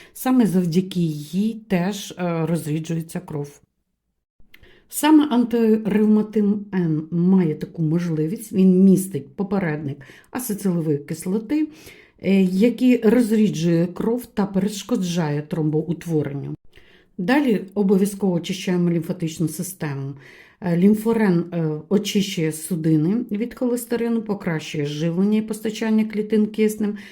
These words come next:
зменшує набряклість, тромбоутворення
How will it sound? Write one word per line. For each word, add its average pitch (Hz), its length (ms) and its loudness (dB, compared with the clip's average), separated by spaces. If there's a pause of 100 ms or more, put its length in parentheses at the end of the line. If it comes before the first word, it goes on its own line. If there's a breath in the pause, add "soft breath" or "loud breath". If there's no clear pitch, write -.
(140 loud breath)
зменшує 196 640 4
набряклість, 170 840 0
тромбоутворення 165 1120 -2